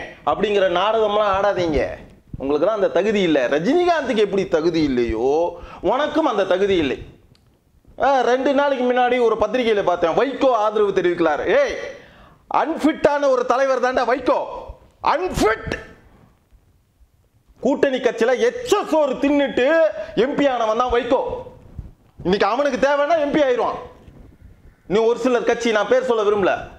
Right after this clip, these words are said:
ஒரு சில கட்சிகள் இருக்காங்க, சொல்லிடுவேன், எல்லாம் ஒரு சிலர் என் நண்பர்களா இருக்காங்க, அதுக்கு தான் பார்க்க வேண்டியது இருக்கு. த-, கட்சியை பத்தி, தொண்டர்களை பத்தி எவனும் கவலைப்பட மாட்டியான்.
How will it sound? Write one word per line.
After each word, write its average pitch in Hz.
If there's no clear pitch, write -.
ஒரு 196
சில 226
கட்சிகள் 240
இருக்காங்க, 190
சொல்லிடுவேன், 247
எல்லாம் 214
ஒரு 214
சிலர் 233
என் 190
நண்பர்களா 226
இருக்காங்க, 147
அதுக்கு 208
தான் 220
பார்க்க 208
வேண்டியது 160
இருக்கு. -
த-, 208
கட்சியை 226
பத்தி, 254
தொண்டர்களை 240
பத்தி 233
எவனும் 233
கவலைப்பட 226
மாட்டியான். 175